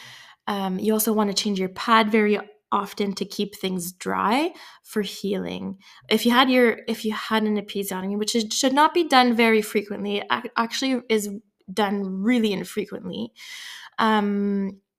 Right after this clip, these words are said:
and a little bit more for people who've had forceps, um,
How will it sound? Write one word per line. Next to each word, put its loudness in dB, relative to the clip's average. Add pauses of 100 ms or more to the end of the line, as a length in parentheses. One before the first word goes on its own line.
(140)
and 2
a 2
little 2
bit 0
more 0
for -8
people -6
who've -8
had -8
forceps, -6 (640)
um, -4